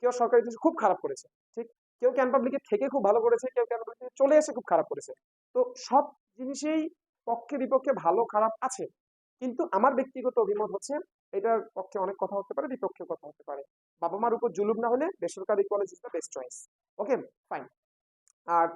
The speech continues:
বাইরে থেকে যারা আসবে, তাদের জন্য বেসরকারি কলেজ ভালো, আর যারা রংপুর স্থানীয়, তাদের জন্য সরকারি কলেজ যদি মন চায় করতে পারো, কারণ আব্বু আম্মু আছে, সমস্যা নেই।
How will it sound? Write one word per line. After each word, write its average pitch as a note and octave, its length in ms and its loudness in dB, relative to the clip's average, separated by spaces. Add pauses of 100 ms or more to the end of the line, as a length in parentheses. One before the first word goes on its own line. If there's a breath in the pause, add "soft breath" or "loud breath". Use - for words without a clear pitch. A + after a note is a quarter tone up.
বাইরে A3 240 6
থেকে B3+ 180 4
যারা B3 180 6
আসবে, A#3 240 0
তাদের F#3+ 180 0
জন্য G3+ 160 0
বেসরকারি F#3+ 400 -2
কলেজ G3 260 2
ভালো, G3 160 2 (500)
আর E3 140 0
যারা F#3 340 4 (420)
রংপুর C4 380 2
স্থানীয়, F3+ 360 -2 (200)
তাদের F#3 200 -6
জন্য F#3+ 140 -2
সরকারি F3+ 360 -2
কলেজ F#3 220 0 (100)
যদি C4+ 160 4 (140)
মন G3 180 2
চায় C4 200 -2 (140)
করতে E3+ 220 -8
পারো, - 240 -10
কারণ C#4 100 -6
আব্বু F3+ 240 0
আম্মু D3+ 140 -2
আছে, - 180 -16
সমস্যা D3 300 -10
নেই। C3 100 -10